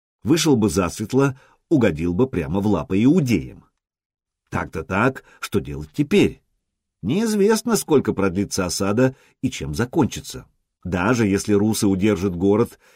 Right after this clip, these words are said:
и запасов хватит, чтобы избежать голода, время будет потеряно. Стратегу придется ждать. А Пист знал, что такие, как Вога,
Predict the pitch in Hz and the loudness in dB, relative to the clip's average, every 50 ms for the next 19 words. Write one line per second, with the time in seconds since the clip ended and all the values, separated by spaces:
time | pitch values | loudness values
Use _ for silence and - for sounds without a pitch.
0 | _ _ _ - 123 92 98 87 - 98 95 - 110 101 - - 95 107 117 107 | _ _ _ -4 -2 -2 -2 -2 -2 -4 -4 -4 -4 -6 -6 -4 -2 0 0 0
1 | 95 - 87 - - - 101 87 101 104 90 85 92 113 92 110 101 85 82 82 | -2 -4 -8 -8 -4 -2 0 2 2 0 0 0 -2 0 0 0 -2 -2 -4 -2
2 | 90 107 101 90 90 95 101 127 147 143 - _ _ _ _ _ _ - 101 110 | 0 2 2 2 2 2 2 0 0 0 -4 _ _ _ _ _ _ -4 -2 0
3 | 104 85 76 85 87 82 85 73 85 95 - - 147 151 - 214 202 165 127 82 | 0 0 -2 -4 -4 -4 -6 -6 -6 -8 -8 -10 -10 -6 0 2 2 4 2 2
4 | 71 - - - _ _ _ _ _ _ _ _ _ - - - 101 90 - - | 0 -6 -14 -20 _ _ _ _ _ _ _ _ _ -10 -4 -4 -4 -2 0 0
5 | 131 110 104 98 - 85 85 85 87 80 - - 104 101 110 127 165 127 82 - | 2 2 2 0 -2 -4 -4 -4 -4 -4 -2 -4 -4 -2 0 0 0 0 -2 -4
6 | - _ _ _ _ _ _ _ _ _ _ _ _ _ _ _ - 208 202 185 | -10 _ _ _ _ _ _ _ _ _ _ _ _ _ _ _ -6 -4 -4 -4
7 | - - - 170 185 185 - _ - _ - 156 165 180 170 156 135 117 110 110 | -4 -4 -4 -4 -4 -4 -6 _ -14 _ -10 -6 -4 -2 0 2 2 2 2 2
8 | 107 101 _ _ _ _ _ _ - - - - 117 - 107 98 - 104 104 98 | 0 -2 _ _ _ _ _ _ -14 -8 -2 -2 0 0 0 -2 0 0 0 0
9 | - 107 95 - 101 98 110 117 113 110 139 160 165 156 | -2 -4 -6 -6 -4 -2 0 0 2 2 0 0 0 -4